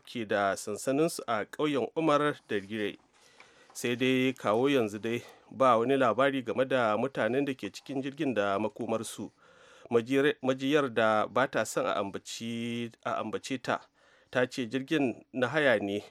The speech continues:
wanda ke aiki da wasu 'yan kwangila da ke aiki a ƙasar ta Somalia da yaƙi ya ɗaiɗaita. Muƙaddashin kwamishinan 'yan yankin gundumar Afoyege,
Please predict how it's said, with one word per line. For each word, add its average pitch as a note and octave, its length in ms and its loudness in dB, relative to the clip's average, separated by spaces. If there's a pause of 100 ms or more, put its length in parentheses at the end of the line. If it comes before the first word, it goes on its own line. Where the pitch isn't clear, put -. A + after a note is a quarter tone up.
(140)
wanda G#2 560 0
ke - 200 -6
aiki C3+ 360 -4
da G#2+ 240 0
wasu C3 640 -4
'yan C3+ 200 2
kwangila C3+ 460 -2
da C3 100 -6
ke A2 260 -8
aiki - 320 -6
a - 80 -4
ƙasar - 320 -8
ta F3 80 -6
Somalia C#3+ 540 -2 (120)
da G2 300 0 (120)
yaƙi B2+ 360 0
ya G#2 60 -6
ɗaiɗaita. G#2+ 560 -6 (640)
Muƙaddashin C3+ 960 2
kwamishinan C#3 560 -4 (120)
'yan C#3+ 640 2
yankin C3+ 640 0
gundumar A#2 640 2
Afoyege, C#3+ 640 -4